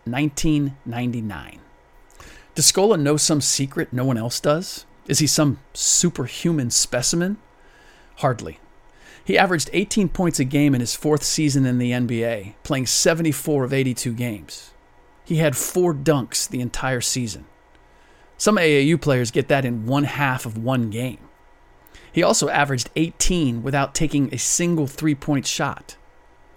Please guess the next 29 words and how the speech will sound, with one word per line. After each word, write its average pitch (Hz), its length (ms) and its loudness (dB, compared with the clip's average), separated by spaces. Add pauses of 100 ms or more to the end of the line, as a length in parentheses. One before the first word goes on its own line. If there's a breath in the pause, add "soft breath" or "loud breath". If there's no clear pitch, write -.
How? 151 440 -4 (1000 soft breath)
Because 175 260 0
he 156 200 -2 (380)
knew 170 220 2
how 160 140 0
to 147 80 0
position 143 400 0
his 117 120 -2
body 117 520 -6
at - 120 -8
six - 320 2
nine, 143 520 2
two - 100 -4
hundred 151 240 4
forty 139 300 0
pounds, 139 600 -2 (320)
to - 80 -8
get 151 200 -2
easy 131 240 -2
baskets. - 720 -6 (360 soft breath)
He - 80 2
was 190 120 6
as 175 100 2
fundamentally 175 640 4
sound, 131 480 0
not 202 220 2
flashy 170 480 2
at 117 80 -6
all, 135 320 0